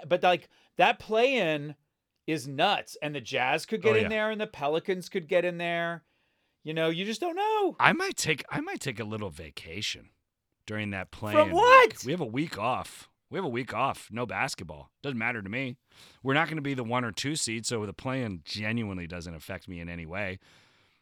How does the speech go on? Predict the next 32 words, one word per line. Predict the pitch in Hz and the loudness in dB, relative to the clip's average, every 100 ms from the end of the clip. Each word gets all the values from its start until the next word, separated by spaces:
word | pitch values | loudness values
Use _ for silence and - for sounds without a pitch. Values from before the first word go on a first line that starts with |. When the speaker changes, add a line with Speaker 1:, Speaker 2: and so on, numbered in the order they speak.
| _ | _
Speaker 2:
because | 117 - 120 98 - - _ _ _ _ | -8 -2 -2 -2 -4 -6 _ _ _ _
seven | - - 131 120 123 | -4 0 0 0 -2
plays | - 127 117 107 | -2 -2 -2 0
eight, | 107 127 | -2 -2
right? | 110 113 123 | -2 -2 -2
Winner | 113 117 123 | -4 -2 -2
then | 110 110 110 110 110 - | -2 -2 -2 -4 -8 -8
plays | 127 113 107 - - _ _ _ _ _ _ | -4 -2 -2 -4 -8 _ _ _ _ _ _
number | 117 110 101 | -6 -4 -6
two. | 95 110 110 | -8 -6 -2
Speaker 1:
I | 139 | 0
mean, | 151 | 4
I | 185 | 4
would, | 180 147 | 4 2
Speaker 2:
Well, | 117 | 2
Speaker 1:
I | 190 | 6
would | 233 143 | 6 6
definitely | 165 175 175 | 4 4 0
recommend | 143 139 - 127 127 117 | 0 0 0 -2 -2 -4
you | 117 | -4
take | - 139 | 0 0
a | 127 | 0
vacation | 101 120 107 117 123 - 143 139 | 0 0 0 -4 -4 -4 -6 -6
from | - 131 120 | -2 -2 0
your | 117 113 110 | 0 0 -2
life | 110 117 120 117 | -2 0 0 0
of | 120 104 | -4 -4
living | 117 113 110 | -4 -4 -4
at | 110 | -4
a | |
vacation | 104 110 - 120 107 113 107 | -4 -6 -6 -8 -6 -10 -12
destination. | 98 - 107 98 - - | -14 -14 -18 -18 -20 -20